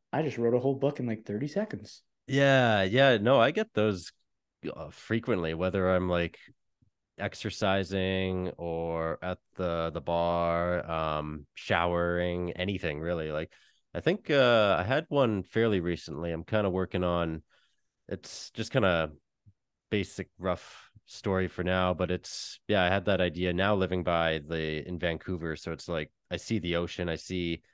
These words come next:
Speaker 2: all the freight ships, and they, they have all these sea cans that are literally bringing in all the consumer goods to North America. So I'm, I'm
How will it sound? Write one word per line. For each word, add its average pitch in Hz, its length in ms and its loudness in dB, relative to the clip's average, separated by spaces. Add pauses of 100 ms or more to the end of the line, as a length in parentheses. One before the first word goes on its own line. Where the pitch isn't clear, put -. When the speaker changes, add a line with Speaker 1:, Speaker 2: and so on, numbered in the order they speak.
(100)
Speaker 2:
all 95 140 -2
the 82 80 -8
freight 90 320 -4
ships, - 600 -10
and 80 480 -4 (360)
they, 87 340 -4
they 82 180 -4
have 85 160 -4
all 92 200 -2
these 87 220 -8
sea 98 180 -8
cans 85 400 -4
that 85 160 -4
are 80 240 -4
literally 90 520 -2 (180)
bringing 87 360 -2
in 82 220 -2
all 90 280 -2
the 95 100 -8
consumer 87 460 -6
goods 82 520 -8
to 95 120 -10
North 87 240 -4
America. 82 580 -4 (380)
So 98 160 -2
I'm, 90 140 -4
I'm 87 180 -8